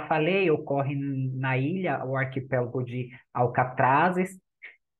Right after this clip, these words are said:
Geralmente ela é rupícola, raramente epífita. O arquipélago, é, possui várias espécies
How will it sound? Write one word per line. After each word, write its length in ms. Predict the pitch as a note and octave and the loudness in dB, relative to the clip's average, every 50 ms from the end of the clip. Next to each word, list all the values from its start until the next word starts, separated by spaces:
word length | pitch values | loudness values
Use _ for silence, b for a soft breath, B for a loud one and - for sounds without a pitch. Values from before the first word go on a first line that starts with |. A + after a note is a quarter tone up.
| _ _ | _ _
Geralmente 880 | - C#3+ C#3 D#3 F3 G3 F#3+ F#3+ F#3+ F3 D#3+ D#3 D3+ D#3 D#3 - D#3+ | -2 -2 0 2 4 4 6 6 6 4 4 4 2 2 0 -2 -4
ela 300 | D#3 C#3 C#3+ C#3+ C#3+ C#3 | -2 2 2 4 4 4
é 80 | C3 C3 | 4 4
rupícola, 920 | C3 - G#3 - - - - E3+ F3 F3 - - G3+ G3+ G3+ A3+ G#3 - - _ _ _ _ _ | 2 2 -2 -4 -6 -6 -6 -4 -4 -4 -2 0 2 2 2 2 0 -4 -12 _ _ _ _ _
raramente 720 | - - C#3 D#3 E3 E3+ F3 E3 D3+ C#3 C3+ C3 C3+ - F3+ | -8 -2 2 2 4 4 4 2 2 0 -2 -4 -4 -6 -6
epífita. 880 | F3+ - - - D3+ D#3+ - - - A3 A3 - - B3 C4+ C#4 - - _ _ _ _ _ _ _ _ _ _ _ _ _ _ _ _ _ _ _ _ _ _ _ _ _ _ _ _ _ _ _ _ _ _ _ _ _ _ _ - - - _ _ - | -6 -6 -4 -2 -2 -2 -2 -2 -4 -4 -4 0 0 -2 -2 -2 -6 -14 _ _ _ _ _ _ _ _ _ _ _ _ _ _ _ _ _ _ _ _ _ _ _ _ _ _ _ _ _ _ _ _ _ _ _ _ _ _ _ -16 -16 -16 _ _ 4
O 180 | E3 F3+ G3 | 6 8 8
arquipélago, 920 | F#3 F#3 F#3 - F#3+ F3 - - E3+ D#3+ D#3 D#3 D#3 D3+ D3+ D3+ D3 C#3+ C#3+ B B B _ _ _ _ - | 8 6 4 2 0 -2 2 2 4 6 6 6 6 4 4 4 4 2 2 B B B _ _ _ _ 0
é, 680 | C3+ C#3 C#3 C#3 C#3 C#3 C3+ C3+ C3 C3 C3 C3 C3 - - - | 4 4 6 6 6 6 6 6 6 6 4 0 -2 -8 -4 0
possui 360 | - D3 D3 - - D3 C3+ | 0 0 0 0 0 0 0
várias 440 | B2 C#3 C#3 C#3 C#3+ E3+ F#3 E3+ D3+ | 2 2 4 4 4 4 2 0 0
espécies 680 | D3+ D3 - - - C3 B2+ C3+ C#3 C#3 - C#3+ C3+ | -2 -4 -4 -2 0 0 2 2 0 -2 -4 -8 -8